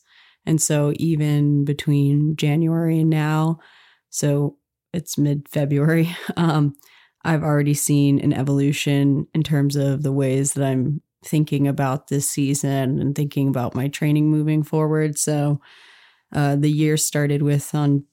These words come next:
uh, I was in Australia in Geelong in, on January first, and I started with, uh, a three-day series called Bay Crits. Uh, I actually got to race with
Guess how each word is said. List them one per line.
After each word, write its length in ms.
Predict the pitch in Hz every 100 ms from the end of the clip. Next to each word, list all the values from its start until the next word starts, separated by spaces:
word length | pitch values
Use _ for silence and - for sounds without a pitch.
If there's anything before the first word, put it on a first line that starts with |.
| _
uh, 300 | 156 147 139 123
I 80 |
was 320 | 143 143 - - -
in 140 | 151 156
Australia 960 | 151 - - 151 151 151 151 151 156 - _ _ _ _ _ -
in 320 | 156 147 143
Geelong 640 | 139 151 143 143 143 170 226
in, 360 | 196 190 185 - _ _
on 220 | - 160
January 380 | 151 156 147 147
first, 500 | 143 156 170 180 -
and 240 | 156 147 151
I 220 | - 156
started 420 | - 151 147 147
with, 380 | 147 143 - -
uh, 500 | 147 147 143 143 135 -
a 60 |
three-day 800 | - 160 156 156 151 151 147 147 - - _
series 500 | - - 170 165 170
called 320 | - 165 156 143
Bay 220 | 147 143
Crits. 580 | - 202 277 - - - - -
Uh, 60 | 160
I 240 | 151 151
actually 420 | 156 147 - 151
got 240 | 147 143 -
to 140 | 147
race 400 | 143 147 143 -
with 460 | 147 143 139 -